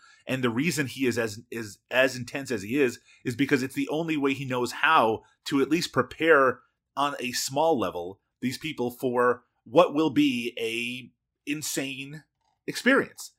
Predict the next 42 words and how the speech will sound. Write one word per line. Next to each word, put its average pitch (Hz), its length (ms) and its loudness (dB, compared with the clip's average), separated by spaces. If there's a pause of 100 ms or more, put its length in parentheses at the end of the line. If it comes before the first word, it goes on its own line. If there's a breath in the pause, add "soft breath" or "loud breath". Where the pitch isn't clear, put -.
Something 147 240 -4
that 127 200 2
won't 139 260 4
make 143 200 -6
any 131 160 -2
sense, 120 320 -4 (180)
but 131 160 0
where 135 320 2 (160)
the 131 120 -6
only 151 240 -4
thing 151 140 -10
that 180 120 -4
might 127 160 -4
keep 143 180 -6
them 120 120 -4
alive 120 380 0
is 113 120 -8
for 131 100 -10
them 117 160 -6
to 117 140 -12
work 107 300 -4
as 101 180 -8
a 101 100 -12
unit. 107 340 -6 (220 soft breath)
You 135 100 0
know, 127 80 0
I, 120 220 2
I 123 60 4
use 143 220 2
those 131 180 2
words 120 400 -2
specifically 135 680 -4
because 98 400 -4
the 107 140 -16
slogan, 135 460 -2
like, 98 120 -6
the 104 80 -10
tagline 123 640 -6 (720)
of 147 160 2
the 123 60 -2
movie 127 320 2
is, 110 240 -4